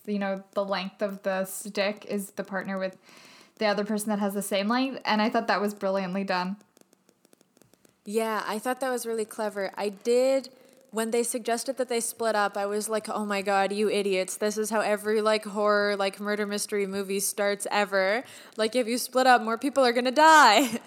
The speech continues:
Speaker 2: <laughs> And of
Speaker 1: Yeah.
Speaker 2: course that's what happened, but, like, none of them actually died except for, except for poor Yvette.
Speaker 1: Yes.
Speaker 2: But,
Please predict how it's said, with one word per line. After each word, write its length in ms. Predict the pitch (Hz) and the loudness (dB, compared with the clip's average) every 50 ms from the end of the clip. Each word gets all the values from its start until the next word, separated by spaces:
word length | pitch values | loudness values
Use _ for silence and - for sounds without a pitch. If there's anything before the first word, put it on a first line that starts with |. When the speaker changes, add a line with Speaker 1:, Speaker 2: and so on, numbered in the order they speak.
| - - | -14 -16
Speaker 2:
<laughs> 160 | - 302 - | -14 -10 -6
And 100 | 254 262 | -4 -2
of 80 | 277 269 | -2 2
Speaker 1:
Yeah. 80 | 302 | 4
Speaker 2:
course 120 | 339 359 370 | 4 4 6
that's 160 | - 311 311 | 6 4 4
what 100 | 311 269 | 4 4
happened, 560 | 269 269 269 285 277 277 240 220 214 214 214 - | 4 6 6 6 4 4 0 0 0 -2 -4 -2
but, 140 | 240 226 | -2 0
like, 160 | 233 233 233 233 | 2 0 0 0
none 200 | 240 254 262 254 | -2 -2 0 0
of 140 | 233 - | 0 2
them 200 | - 233 233 226 | 4 2 4 4
actually 380 | 220 214 214 - - 220 208 196 | 2 0 -2 -2 -4 -4 -4 -2
died 280 | 190 202 190 185 185 185 | 0 0 2 2 2 0
except 360 | 190 - - - 214 202 - | -2 -4 -4 -4 -4 -4 -4
for, 220 | - 214 202 202 | -4 -4 -4 -4
except 240 | 196 196 - 247 233 | -4 -4 -6 -8 -6
for 60 | 220 214 | -6 -6
poor 180 | - 233 220 | -2 0 0
Yvette. 560 | 208 214 208 185 202 190 190 190 190 185 - - - - - - - - _ - 214 | 0 0 0 0 2 2 2 2 2 0 -2 -10 -20 -20 -20 -20 -20 -20 _ -8 -4
Speaker 1:
Yes. 220 | 226 208 202 | 0 2 2
Speaker 2:
But, 20 | 202 | 4